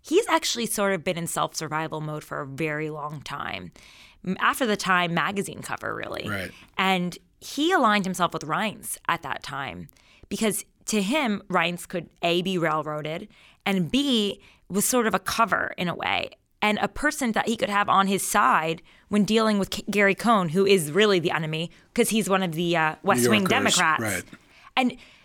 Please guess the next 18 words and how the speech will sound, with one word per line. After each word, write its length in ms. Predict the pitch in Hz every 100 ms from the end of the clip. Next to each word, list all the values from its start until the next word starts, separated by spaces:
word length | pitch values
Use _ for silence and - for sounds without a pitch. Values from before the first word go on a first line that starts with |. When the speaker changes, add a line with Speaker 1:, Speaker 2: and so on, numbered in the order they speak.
| -
Speaker 1:
the 120 | 214
way 160 | 247 285
that 240 | 262 -
his, 420 | 214 285 370 - - _ _ -
that, 240 | 208 208 -
the 120 | 226
way 100 | 233
that 180 | 208 170
his 240 | 311 -
faction 500 | 208 165 - 170 165
is 160 | - 175
sort 180 | 175 160
of 40 |
spinning 300 | - - 175
this 160 | 165 -
now 160 | 160 156
is 120 | 160
that 240 | 160 156